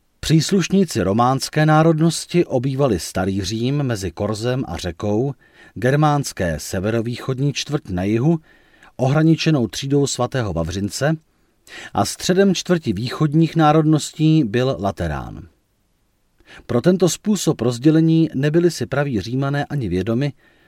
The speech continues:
že se do města vetřeli cizinci. Měli množství svých kostelů, mohli se radovat ze svých úzkých uliček a konati své trhy.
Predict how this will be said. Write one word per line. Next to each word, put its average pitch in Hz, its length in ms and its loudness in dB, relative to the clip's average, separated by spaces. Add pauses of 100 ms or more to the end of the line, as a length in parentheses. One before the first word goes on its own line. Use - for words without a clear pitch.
(180)
že 143 140 0
se 123 140 -2
do 113 100 0
města 131 380 -4
vetřeli 110 460 -4
cizinci. 98 640 -8 (920)
Měli 143 300 6
množství 180 440 2
svých 127 300 -4
kostelů, 160 720 0 (240)
mohli 120 240 2
se 110 180 -2
radovat 131 460 0 (220)
ze 107 120 -4
svých 98 360 -8
úzkých - 460 -8
uliček 135 580 -2 (120)
a 117 100 -4
konati 113 420 -4
své 101 300 -2
trhy. 76 380 -8